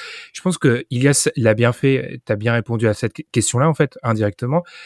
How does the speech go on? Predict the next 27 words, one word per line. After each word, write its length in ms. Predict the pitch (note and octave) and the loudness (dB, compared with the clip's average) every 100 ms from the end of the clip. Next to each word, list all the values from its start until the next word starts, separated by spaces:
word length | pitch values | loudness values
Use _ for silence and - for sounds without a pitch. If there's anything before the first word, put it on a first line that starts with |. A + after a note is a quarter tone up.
| - - | -20 -10
C'est 160 | - | -6
que 100 | - | 0
la, 60 | C3 | 0
la 140 | C3 A2+ | 2 2
question 260 | A#2+ - | 2 2
était 240 | D#3+ A2+ B2 | 2 2 2
offensive 540 | B2 - B2+ - F3+ | 2 2 0 0 0
par 120 | - G#2 | 0 0
rapport 180 | - | 0
à 40 | G#2 | -2
cet 120 | - | -2
effectif 400 | G2+ G#2+ - G#2+ | -6 -6 -8 0
d'Orlando. 420 | G#2+ G#2+ G#2+ G2+ _ - - - - | 2 2 2 0 _ -20 -20 -20 -6
C'est 160 | - | 0
vraiment, 240 | A2 B2+ E3 | 4 4 4
c'était 240 | - A#2 | 2 0
la 80 | G#2 | 0
pire 200 | - B2+ | 2 0
attaque 260 | A#2+ B2 B2 | 2 0 0
N 120 | A2+ | 0
B 40 | |
A. 280 | B2 E3 F3 | 2 4 4
Et 180 | C3 A#2+ - - - | 2 0 -2 -18 -8
défensivement, 540 | B2+ B2 C#3+ - F3+ G#3+ | -2 0 0 0 0 2
ils 180 | D#3+ B2+ | 0 -2
ont 60 | |
toujours, 400 | - - F3+ G3 | -6 -2 2 2